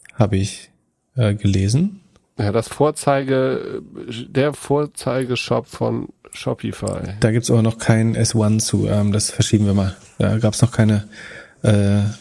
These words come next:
Speaker 1: Zahlen dazu.
Speaker 2: Ja, aber ich bin gespannt, ich habe keine Ahnung, wie viel Umsatz sie machen, wie das läuft. Ich sehe das nur die ganze Zeit in Verbindung mit Shopify.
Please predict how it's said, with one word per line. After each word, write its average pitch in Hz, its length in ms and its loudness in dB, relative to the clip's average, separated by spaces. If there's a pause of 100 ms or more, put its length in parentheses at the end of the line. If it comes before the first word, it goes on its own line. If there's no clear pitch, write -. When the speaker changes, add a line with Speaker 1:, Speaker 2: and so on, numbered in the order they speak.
(140)
Speaker 1:
Zahlen 104 600 2 (560)
dazu. - 340 -2 (840)
Speaker 2:
Ja, 101 220 2
aber 107 220 -2
ich 117 180 -2
bin 131 160 4
gespannt, 117 260 0
ich 110 60 0
habe 107 100 -8
keine 120 340 0
Ahnung, 107 360 -2
wie 107 40 -6
viel - 140 -6
Umsatz 104 360 -2
sie 113 60 -8
machen, 110 680 -10 (100)
wie 107 100 -8
das 101 200 -10
läuft. 98 300 -8
Ich 107 100 -10
sehe 110 140 -2
das 101 160 -6
nur 113 80 -2
die 107 80 -4
ganze 110 240 -2
Zeit 104 160 -4
in 104 140 -6
Verbindung 101 420 -4
mit 104 120 -6
Shopify. 98 520 -10